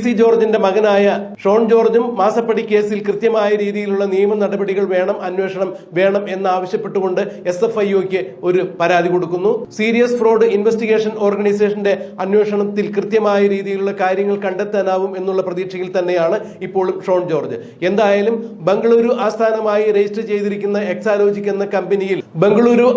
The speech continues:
ആർ ഒ സി ഇപ്പോൾ കൃത്യമായ ക്രമക്കേടുകൾ കണ്ടെത്തിയിരിക്കുന്നു എന്നുള്ളതാണ് ഏറ്റവും ഒടുവിൽ പുറത്തുവരുന്ന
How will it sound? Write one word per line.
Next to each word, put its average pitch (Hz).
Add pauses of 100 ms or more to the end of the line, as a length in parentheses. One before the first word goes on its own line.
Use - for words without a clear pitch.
(140)
ആർ 214
ഒ -
സി 226 (140)
ഇപ്പോൾ 202 (120)
കൃത്യമായ 208 (160)
ക്രമക്കേടുകൾ 196
കണ്ടെത്തിയിരിക്കുന്നു 185
എന്നുള്ളതാണ് 180 (180)
ഏറ്റവും 196
ഒടുവിൽ 226
പുറത്തുവരുന്ന 180